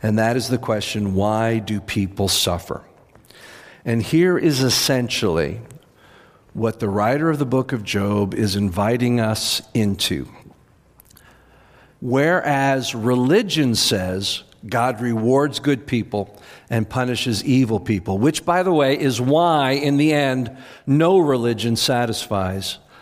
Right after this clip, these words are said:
when we face tragedy. Reward and punishment is what man-made religion is. And to the degree that we treat Christianity that way, that's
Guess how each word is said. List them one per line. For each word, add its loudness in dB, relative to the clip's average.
when -6
we -4
face -4
tragedy. -4
Reward 2
and 0
punishment -2
is 0
what 2
man-made 0
religion 0
is. -6
And 0
to 0
the 4
degree 2
that 0
we 2
treat -2
Christianity -2
that -2
way, -4
that's -4